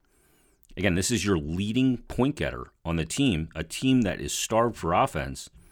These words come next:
and it's a big statement when you put a veteran of Kevin Hayes' stature, a guy who's as well-liked and respected in the room, and a guy who has been producing for the most part this season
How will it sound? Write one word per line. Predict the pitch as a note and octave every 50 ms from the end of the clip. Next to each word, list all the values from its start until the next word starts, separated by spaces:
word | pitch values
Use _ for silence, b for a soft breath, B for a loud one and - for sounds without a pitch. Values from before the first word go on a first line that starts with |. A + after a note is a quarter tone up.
| b b b b b b b b b b
and | F2 E2+
it's | E2 -
a | -
big | C#2 - - - C3+ C#3 D3+ D3
statement | - - - - D#3 C#3+ D3+ - - - - - _ _ _ b b b b b b b b b
when | - D#2 D#2
you | D2+
put | - F#2+ E2
a | C#2+
veteran | C2+ D#2 F#2 F#2+ G#2 A2+ A#2+ B2 B2+ A#2+ - - - - - - - - _ _ - _ _ -
of | - - -
Kevin | - F#2+ F2+ F2+
Hayes' | D#2+ F#2+ F2+ D#2+ -
stature, | - - F#2 G2+ G2+ - - A2 A2+ - - -
a | E2+ D#2+
guy | F2 F2+ F2+ F2+ E2+
who's | G2 F#2 D#2+ D#2+
as | E2+ D#2 - - b b b b b b b
well-liked | D#2+ F2+ F#2 F2+ F2+ F#2 F2+ - -
and | F2+ E2+
respected | D#2+ - - G2 F2+ - - F2+ E2+
in | D#2+ D#2
the | C#2+
room, | C#2 E2+ G2 G#2+ B2 D3 D3+ C#3 - b b b b b b b b b b b b -
and | - E2
a | E2+
guy | D2 F#2 F#2+ G2+
who | F2 F2+ G2+ F2
has | - G2+ G2+ F#2+ -
been | - A2 G#2 G2+ F#2
producing | - G#2 F2+ A2 D#3+ F3 - - F#2+ D2+ C#2 C#2+ D2 - _ _ _
for | - F2+
the | E2 E2+
most | F#2 G2 - -
part | - G#2+ F#2 -
this | - G2 F2+ -
season | - C#3+ C#3 F2 C#2+ C#2+ C2+